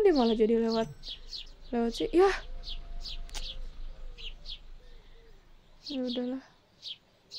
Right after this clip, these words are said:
Penuh guys di sini. Eh, pusing ya? Kok gue puyeng ya?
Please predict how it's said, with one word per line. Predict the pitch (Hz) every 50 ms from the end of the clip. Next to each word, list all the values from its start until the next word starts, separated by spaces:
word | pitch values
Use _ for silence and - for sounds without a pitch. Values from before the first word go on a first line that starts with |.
| - - - 170 147 147 147 - - - - - - - - _ _ -
Penuh | - 269 277 294 311 311 269
guys | 262 262 - - - -
di | 254 240
sini. | - 254 247 240 254 269 - - - _ _ _ _ _ _ _ _ _ _ _ _ - - - - - - - - - - - - - _ _ - - _ _ - - _ - - - - - - - _ _ _ _ _ _ _ _ _ - - _ _ _ - - - - - - - - - - - - - - -
Eh, | 269 247 233 -
pusing | - 247 220 - - - 330 392 392 349
ya? | 262 - - - - _ _ _ _ _ - -
Kok | - 285
gue | 277 302 339 -
puyeng | - 226 247 240 277 349 381 370
ya? | 294 240